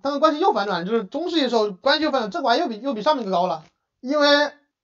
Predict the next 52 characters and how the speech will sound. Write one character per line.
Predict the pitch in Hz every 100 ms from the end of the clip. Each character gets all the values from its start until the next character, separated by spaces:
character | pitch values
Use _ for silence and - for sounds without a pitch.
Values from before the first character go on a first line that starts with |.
| -
因 | 285
为 | 302
什 | 262
么？ |
因 | 240
为， | 277 302 -
因 | 262
为 | 294
说 | 302 285
实 |
话 | 269
就 | 262
是 | 233
什 | 196
么 | 202
呢？ | 214 202 _ _ _ -
你 | 226
皇， | 214 220 220 220
呃， | 220 233 - -
国 | 269
王 | 247 226 247
给 | 190
官 | 185 240 277
爵 |
的 | 214 196
时 | 202
候， | 190
肯 | 180 175
定 | 214 247
是 |
把 | 254
那 | 196
些 | 208 214
远 | 190 156 156
方 | 190
的 | 214
不 | 220
听 | 247 254
管 | 208 151 151
的 | 160 156 _ _ _
就 | 208
封 | 180 220
这 | 214 214
个 | 160
嘛， | 139 _
因 | 208
为 |
他 | 226
在 | 202
边 | 208 214
疆 | 208
嘛。 | 202 147